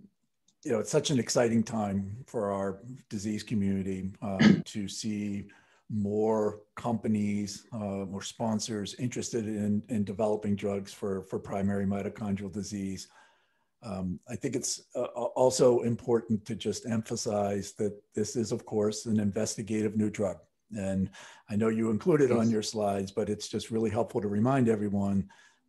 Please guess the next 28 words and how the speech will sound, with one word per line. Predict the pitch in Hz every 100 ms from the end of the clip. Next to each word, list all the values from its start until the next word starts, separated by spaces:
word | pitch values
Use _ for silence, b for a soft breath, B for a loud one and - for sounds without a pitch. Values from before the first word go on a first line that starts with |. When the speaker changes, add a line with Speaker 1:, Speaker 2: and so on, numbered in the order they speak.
| -
Speaker 1:
um, | 98 95
Speaker 2:
Yes. | 95 98
Speaker 1:
this | 113 113 135
is | 117
still | 131 131
a | 117
drug | 107 117 120 117
in | 110
development. | 104 95 101 113 135 143 -
It's | 95 -
not | 98 107 -
available, | 113 95 101 101 107 117 131 147 -
um, | 95 95 95 92 92 95 -
Speaker 2:
Yes. | 101
Speaker 1:
in | 92 92 -
any | 107 110 107
other | 110 101
way. | 98 95 120 123 B B B _
Um, | 107 95 95 95
A-, | 98 98 104
Astellas | 95 - 113 117 113 -
is, | 110 104 101 98 -
uh, | 98 98 95 120 131
uh, | 98 98
leading, | 101 117 123 127 131 - B B B
uh, | 107 98
this, | 95 107 95 -
uh, | 117 104